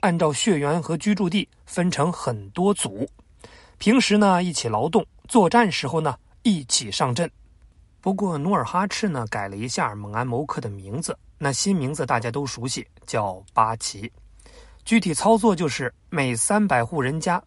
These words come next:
编成一个牛录，五个牛录为一个参领，然后呢 N 个参领为一旗。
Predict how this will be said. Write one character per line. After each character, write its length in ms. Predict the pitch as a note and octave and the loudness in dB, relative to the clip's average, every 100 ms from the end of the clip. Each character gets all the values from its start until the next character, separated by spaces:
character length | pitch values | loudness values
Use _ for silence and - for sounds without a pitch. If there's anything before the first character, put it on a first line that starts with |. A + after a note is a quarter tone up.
| - | -6
编 220 | D3+ D3+ | -4 -2
成 160 | A2+ C3+ | -4 -8
一 80 | |
个 100 | D3 | -4
牛 220 | C3 B2 E3+ | -4 -2 -2
录， 180 | F3 - _ _ - - | -2 -4 _ _ -20 -8
五 180 | D#3+ E3 | -4 2
个 120 | G#3 | 2
牛 200 | F3 G#3 | 4 4
录 200 | A#3+ G3+ _ - | 4 2 _ -8
为 120 | C3+ | -6
一 140 | C3 | -6
个 100 | C#3 | -6
参 260 | A#2+ F3 F3+ | -4 -4 -4
领， 240 | G#2+ A2 - _ | -6 -12 -14 _
然 160 | - E3 | -4 0
后 100 | G3 | 0
呢 160 | D#3 - _ - | 0 -4 _ -2
N 220 | F#3+ G#3 | 2 4
个 80 | F3 | 2
参 240 | - D3 | 0 0
领 140 | B2 G#2 | -2 -4
为 80 | A2+ | -6
一 160 | B2 | -6
旗。 320 | G2 - A2+ | -4 -4 -6